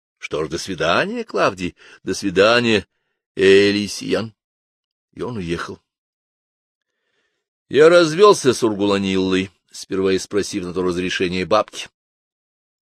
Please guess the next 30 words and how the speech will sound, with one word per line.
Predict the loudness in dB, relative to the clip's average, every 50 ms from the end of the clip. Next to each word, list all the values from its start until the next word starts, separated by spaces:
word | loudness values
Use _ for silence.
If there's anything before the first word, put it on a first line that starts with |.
| _ _ _ _ _
Ливия | -10 -6 -4 -4 -2 0 0 0 0 0
писала, | -2 -4 -6 -6 -2 0 2 2 2 0
что | -2 -4 -4 -2
ребёнок | -2 -2 0 0 0 0 0 0 2
должен | 2 2 2 2
быть | 0 -2 -2 -2 _
умерщвлён | -4 -2 0 2 2 0 0 -4 -6 -4 -2 2 4 4 4 4 0
сразу | -4 -4 -2 0 0 0 0 -2
после | -6 -6 -8 -6 -2 0
рождения. | 0 0 -2 -4 -6 -4 -4 -4 -4 -6 -10 -12 _ _ _ _ _ _ _ _ _ _ _ _
Таково | -4 -2 2 4 6 6 6 6
её | 6 4 2 2 2 2 2
желание | 2 2 2 2 2 2 2 0 -4
и | -4
желание | -4 0 0 0 0 0 -2 -4 -6 _ _ _
Ургулании. | -2 0 0 0 0 0 2 2 2 2 0 -2 -4 -4 -6 -8 -12 -14 _ _ _ _ _ _ _ _ _ _ _ _ _ _ _ _ _ _ _ _ _ _ _ _ _ _ _ _ _
Я | -8 -8 -6
послал | -4 -4 -4 -4 -4 -2 2 4 4 4 4 2 0 _
в | -10 -12 -10
Геркуланум | -4 0 0 0 0 -2 -4 -4 0 2 2 2 2 0 -2 -4 -6 _ _ _
к | -6 -6
Ургуланилле | -4 -4 -2 0 2 2 2 2 0 -2 -2 -2 -2 -2
верного | 0 2 2 2 2 0 -2 -2 -4 -4
человека, | -4 -6 -2 0 0 2 0 0 -4 -8 -16
чтобы | -20 -12 -8 -6 -6
он | -6
сказал | -6 -4 -4 -2 0 0 0 2
ей | 2 0 -2
о | -2
том, | -2 -2 -4 -4